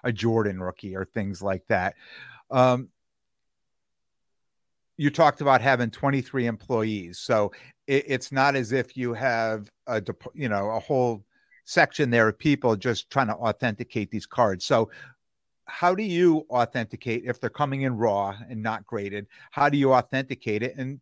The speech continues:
you know, what are you looking for to see if they're real or fake? 'Cause I'm sure you guys probably get a, a ton of,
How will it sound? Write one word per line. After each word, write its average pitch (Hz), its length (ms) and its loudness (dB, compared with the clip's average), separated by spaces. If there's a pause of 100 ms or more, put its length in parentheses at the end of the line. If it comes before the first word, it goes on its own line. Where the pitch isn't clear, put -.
you 156 80 -8
know, 135 100 0
what 131 260 -2
are 165 40 -2
you 165 120 0
looking 135 380 -2
for 113 460 -2 (280)
to 131 120 -2
see 147 260 -2
if - 180 -4
they're 104 380 0 (220)
real 127 420 6
or 92 120 -6
fake? 123 400 0
'Cause 123 140 -6
I'm 123 120 -4
sure 156 300 0 (220)
you 165 100 2
guys 151 240 4
probably 185 240 -4
get 127 160 0
a, 113 180 -2
a 117 100 -10
ton 175 280 -2
of, 110 220 -4